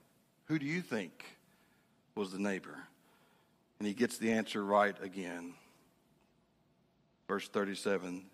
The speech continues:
he said, "The one who showed him mercy." And Jesus says, "You go and do likewise." Listen, folks, the Samaritan's actions are beautiful. They're challenging. They're compassionate.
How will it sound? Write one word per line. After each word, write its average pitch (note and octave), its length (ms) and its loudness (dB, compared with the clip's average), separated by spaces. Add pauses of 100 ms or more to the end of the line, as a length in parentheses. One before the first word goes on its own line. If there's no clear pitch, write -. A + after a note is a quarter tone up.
he A2+ 100 -6
said, G#2 180 -2
"The G2 80 0
one A#2 500 2 (420)
who B2 120 0
showed A2 360 2
him G#2 260 -2
mercy." F2+ 500 -4 (380)
And F#2+ 120 -4
Jesus F#2+ 280 -4
says, F#2 320 -2
"You G2+ 300 0
go F#2+ 480 0 (120)
and F#2+ 160 -6
do F2 340 -6 (580)
likewise." - 960 -10 (1700)
Listen, A2+ 260 -2
folks, - 500 -2 (1160)
the C3 100 -2
Samaritan's B2+ 580 6
actions A#2+ 520 4
are G2 120 0
beautiful. A#2+ 600 -2 (720)
They're G#2 140 0
challenging. B2+ 680 6
They're G#2 100 2
compassionate. B2+ 1000 4